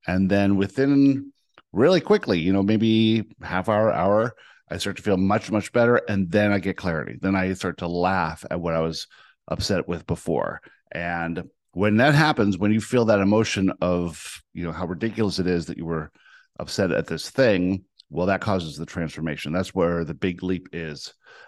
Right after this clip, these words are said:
Uh, this episode explains why emotional sensitivity was so powerful. So you might want to listen to this one a couple times.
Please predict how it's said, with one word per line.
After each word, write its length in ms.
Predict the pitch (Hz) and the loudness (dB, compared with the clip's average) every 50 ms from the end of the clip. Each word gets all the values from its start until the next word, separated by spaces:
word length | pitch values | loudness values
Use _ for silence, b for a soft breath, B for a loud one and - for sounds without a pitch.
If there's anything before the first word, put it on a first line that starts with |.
| B B | B B
Uh, 240 | - 82 87 87 90 | -8 -6 -4 -2 0
this 180 | 95 127 - | 0 0 2
episode 320 | - - 104 92 - 113 107 | 2 2 2 2 2 2 2
explains 420 | 101 - - 107 101 101 98 82 | 2 0 0 0 2 2 0 0
why 400 | 82 92 95 92 92 92 92 85 - - | 0 0 0 2 0 0 -2 -4 -4 -4
emotional 360 | 90 95 98 92 - - 90 | -2 -2 -2 -2 -4 -6 -8
sensitivity 600 | - 95 87 78 - 80 - - 113 87 87 92 | -6 -8 -8 -8 -10 -12 -6 -4 -4 -2 0 -2
was 180 | 87 76 82 - | -2 -2 -2 -2
so 120 | 98 92 | -2 -2
powerful. 420 | - 101 101 101 98 92 - 101 | 0 0 2 2 2 2 -2 -4
So 200 | 87 - 101 85 | -4 -4 -4 -2
you 560 | 82 90 78 - - - - - - _ - 85 | -2 -4 -6 -8 -14 -20 -20 -20 -18 _ -4 -2
might 100 | 101 101 | 0 2
want 160 | 98 98 101 | 2 2 2
to 40 | 101 | 2
listen 200 | 107 101 - - | 2 0 0 -2
to 80 | 98 | -4
this 120 | 95 92 - | -2 -2 -2
one 120 | 95 87 | -2 -2
a 80 | 87 - | -2 -4
couple 240 | - - - - | -6 -10 -10 -8
times. 460 | - - 117 110 110 113 110 101 80 | -2 0 2 4 4 4 4 2 0